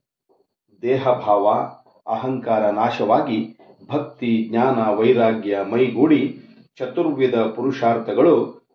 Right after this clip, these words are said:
ಅವನ ಮುಂದೆ ಕೈಜೋಡಿಸಿ ನಿಲ್ಲುತ್ತವೆ. ಜೀವನದಲ್ಲಿ ಇದಕ್ಕಿಂತ ಹೆಚ್ಚಿನದೇನಾದರೂ ಗಳಿಸಲು ಉಂಟೆ? ಸ್ನೇಹಿತರೆ, ವಿಚಾರ ಚಿದಂಬರ್ ಗಣೇಶ್ ಮುನವಳ್ಳಿಯವರು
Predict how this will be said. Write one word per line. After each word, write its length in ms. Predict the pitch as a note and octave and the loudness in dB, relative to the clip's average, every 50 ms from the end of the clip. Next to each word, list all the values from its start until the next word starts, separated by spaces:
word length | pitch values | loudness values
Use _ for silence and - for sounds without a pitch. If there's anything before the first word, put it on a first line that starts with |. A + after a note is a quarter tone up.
| - | -12
ಅವನ 240 | G#2+ G#2 A2+ A2+ G#2+ | -10 -8 -6 -6 -6
ಮುಂದೆ 360 | G#2+ A2 C3 C#3+ C#3 A2+ A2+ | -4 -2 0 2 2 2 0
ಕೈಜೋಡಿಸಿ 720 | A2 - - B2 C3+ C#3 - C3+ C3+ C#3 C#3 - - - A#2+ | -2 0 2 2 2 2 2 2 2 4 2 2 0 -2 -2
ನಿಲ್ಲುತ್ತವೆ. 760 | A2 A2 G#2+ G2+ G2 - - G2+ F#2 F#2 - - - _ _ - - - _ _ _ _ _ _ _ _ _ _ | -2 0 0 -2 -2 -4 -6 -8 -8 -8 -8 -12 -16 _ _ -20 -20 -20 _ _ _ _ _ _ _ _ _ _
ಜೀವನದಲ್ಲಿ 720 | - A#2 C3+ C#3 C3 B2 A#2 - A2+ A2 G#2+ G#2 G2+ A2 | -6 -2 0 2 2 2 0 -2 -2 -4 -4 -2 -2 0
ಇದಕ್ಕಿಂತ 540 | G#2+ - - - - - A2+ A2+ A2 A2 G#2+ | 2 2 2 0 0 -4 -2 -2 -2 0 2
ಹೆಚ್ಚಿನದೇನಾದರೂ 1120 | G#2 G2+ - - A2+ A2+ A2+ - - B2 A#2 G#2+ A2 G#2+ G#2+ G#2 G2+ G2+ G2+ G2+ G2 G2+ F#2+ | 2 2 2 0 -2 -4 -4 -2 -2 -2 -2 -2 0 0 0 0 -2 -2 -2 -2 -2 -2 -2
ಗಳಿಸಲು 480 | - G#2 G#2+ G#2+ G2 - G#2+ G2 G2 | -2 -2 -2 -2 -2 -2 -2 -2 -2
ಉಂಟೆ? 680 | F#2+ F#2+ F#2+ F2+ F2 A#2+ B2 - - - - - _ _ _ _ _ _ _ _ _ _ _ _ _ _ _ _ _ _ _ _ _ _ | -2 -2 -4 -4 -2 -2 -2 -2 -2 -6 -14 -20 _ _ _ _ _ _ _ _ _ _ _ _ _ _ _ _ _ _ _ _ _ _
ಸ್ನೇಹಿತರೆ, 680 | - D3 C3 A#2+ A2+ A#2+ F#2+ E2 - - _ _ _ _ _ _ _ _ _ _ _ _ B2+ | -4 -2 -2 -2 -2 -4 -4 -6 -8 -12 _ _ _ _ _ _ _ _ _ _ _ _ -14
ವಿಚಾರ 380 | C3 C3 - F#3 F#3 - D#3+ B2 - - - - - - - - | -10 -4 0 2 4 4 4 2 2 0 -2 -4 -6 -14 -4 0
ಚಿದಂಬರ್ 580 | E3+ E3 F3 F3+ F3+ F3 D#3+ E3+ E3+ E3 D#3+ | 2 4 4 4 2 2 2 2 2 2 2
ಗಣೇಶ್ 480 | - C3 C3 C3+ C#3 C#3+ C3 - - B2 | 2 2 2 4 4 2 0 -2 -2 0
ಮುನವಳ್ಳಿಯವರು 1000 | A#2 A#2 A#2+ A#2+ A#2 A#2 A2+ G#2+ G#2 G#2 G#2 A2 C3 E3 - - - - - | 0 2 4 4 4 4 4 4 4 4 4 4 4 4 2 0 -6 -12 -20